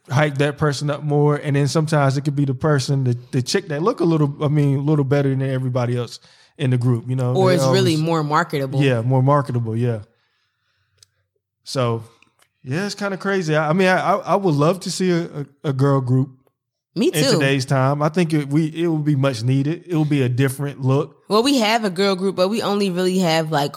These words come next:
Speaker 2: one R and B girl group, and that's Chloe and Halle, Beyonce's, um, protege.
Speaker 1: Yeah.
Speaker 2: And then we had Kelly's group, June's Diary.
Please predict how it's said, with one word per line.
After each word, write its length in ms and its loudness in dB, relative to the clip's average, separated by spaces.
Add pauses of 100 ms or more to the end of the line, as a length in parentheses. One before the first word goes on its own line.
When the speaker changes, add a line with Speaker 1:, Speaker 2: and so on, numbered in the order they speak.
Speaker 2:
one 520 0
R 140 2
and 120 2
B 120 2
girl 260 0
group, 360 -10 (240)
and 180 -2
that's 180 -2
Chloe 400 0
and 100 0
Halle, 360 0
Beyonce's, 800 0
um, 260 -4
protege. 600 -6 (320)
Speaker 1:
Yeah. 300 -2 (140)
Speaker 2:
And 220 2
then 240 -2
we 140 0
had 260 0
Kelly's 400 -2
group, 260 -2
June's 400 0
Diary. 580 0